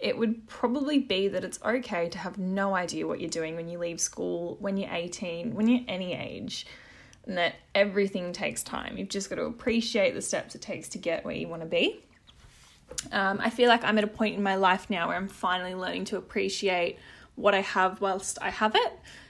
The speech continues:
Uh, I run my own business, I work for myself, I dictate my own hours, and I get to work with people I really want to work with, but it hasn't always been like that. I finished high school as one of the top students in my grade, and I was pretty good at school, but I had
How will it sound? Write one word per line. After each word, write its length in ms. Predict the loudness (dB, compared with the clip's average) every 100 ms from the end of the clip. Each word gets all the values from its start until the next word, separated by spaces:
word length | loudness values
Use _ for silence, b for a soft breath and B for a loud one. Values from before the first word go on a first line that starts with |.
| B
Uh, 220 | 2 4 4
I 60 |
run 200 | 6 6
my 200 | 4 2
own 100 | 0
business, 420 | 0 0 2 0 2 2
I 60 |
work 300 | 6 6 6
for 100 | 2
myself, 720 | 0 0 2 6 6 4 0 -4
I 60 | -2
dictate 420 | -2 -2 -2 0
my 220 | 0 0
own 80 | 0
hours, 420 | 2 4 4 2
and 160 | 0 0
I 60 |
get 120 | 0 0
to 80 | 2
work 260 | 4 2
with 140 | 0 -4
people 300 | -6 -4 -6
I 60 | -6
really 360 | -6 -4 -4
want 260 | -4 -4 -4
to 100 | -4
work 360 | 2 2 2 2
with, 340 | 4 2 -2 B B 0
but 240 | 4 4 6
it 160 | 2 4
hasn't 580 | 0 6 6 8 4 4
always 400 | 2 4 4 2
been 200 | -4 -4
like 260 | -8 -8 -8
that. 240 | -8 -8 -14 -20 B B B B B B -20 -20 -6 2
I 120 | 2
finished 380 | 4 4 4 2
high 200 | 2 2
school 360 | 2 4 6
as 160 | 4 -2
one 100 | -2
of 40 |
the 80 | -4
top 240 | -2 -2 -2
students 400 | -2 2 2 4
in 80 |
my 140 | 6 6
grade, 500 | 8 8 10 8 4
and 240 | 4 6
I 80 | 6
was 160 | 4 2
pretty 240 | 4 4
good 140 | 8 6
at 120 | 4
school, 300 | 2 2 2
but 160 | 4
I 100 | 6
had 440 | 6 6 6 6